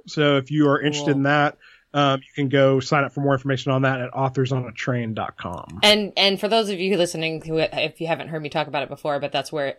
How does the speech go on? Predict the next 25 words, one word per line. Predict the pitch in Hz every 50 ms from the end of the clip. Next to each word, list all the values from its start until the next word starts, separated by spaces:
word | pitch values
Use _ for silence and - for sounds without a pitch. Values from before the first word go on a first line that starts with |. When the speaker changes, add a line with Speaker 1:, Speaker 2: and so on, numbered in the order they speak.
| _ -
Speaker 2:
they | 165 156 147 - -
take | - - 208 214 226 226 -
a | 180
group | 156 - 175 190 185 -
of | 180
people, | - - 185 175 165 - 143 127 127 131 - _ - - - - _ _ _
and | - - - 254 247 226
correct | - - 160 156 -
me | 175 165
if | 160 156
I'm | 170 160 151 156
wrong | 151 147 143 139 - -
on | 143 135
any | - 147 165 170
point | 160 - 175 160 139 143
here, | 151 139 131
Zach, | 131 135 123 127 -
but | - 127 - -
you | 143 139
get | 127 - 196 208
on | 214 214 220
the | 220 214
train | - - 208 190 185 185 180 -
in | - 165 165 156 147 _ _ _ _
Chicago | - - - - 170 - 196 185 175 165 147 135 143 143 139